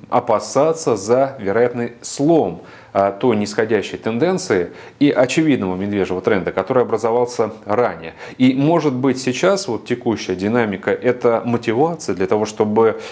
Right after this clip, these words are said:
все-таки, э, пересмотреть свое отношение к доллару и вместо того, чтобы ставить на его снижение, поставить на дальнейшее восстановление? Нет, друзья, нету никаких системных, э, причин.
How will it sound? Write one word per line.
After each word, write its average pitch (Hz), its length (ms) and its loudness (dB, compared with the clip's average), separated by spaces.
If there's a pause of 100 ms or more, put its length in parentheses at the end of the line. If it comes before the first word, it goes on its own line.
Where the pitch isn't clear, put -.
(180)
все-таки, 143 800 2
э, 113 140 2
пересмотреть 175 760 -2
свое 101 180 -2
отношение 110 420 -4
к 113 80 -6
доллару 160 460 2 (160)
и 127 120 2
вместо 160 360 0
того, 143 280 2
чтобы 127 260 -2
ставить 127 380 0
на 131 60 -4
его 131 140 0
снижение, 160 440 0
поставить 143 540 2
на 113 100 -2
дальнейшее 113 520 0
восстановление? 107 680 -2 (320)
Нет, 123 360 4
друзья, 90 460 -4
нету 165 460 2
никаких 143 440 -2
системных, 113 640 -2
э, 101 360 0
причин. 92 400 -8